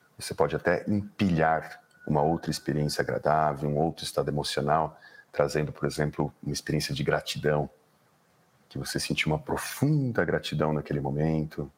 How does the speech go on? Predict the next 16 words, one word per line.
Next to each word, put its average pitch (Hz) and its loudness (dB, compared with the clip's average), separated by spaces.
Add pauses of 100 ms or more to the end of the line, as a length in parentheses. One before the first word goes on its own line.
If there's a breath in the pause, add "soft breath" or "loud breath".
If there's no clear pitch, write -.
(1080)
por 73 0
uma 73 2
coincidência 78 0
que - -2
aconteceu - -2
na 67 -2
vida, 73 0 (1000)
ou 69 -2
alguma 69 0
pessoa 71 0
fez 69 -4
algo 71 2 (180)
totalmente 78 0
especial 73 0
pra - -4
você. 76 -2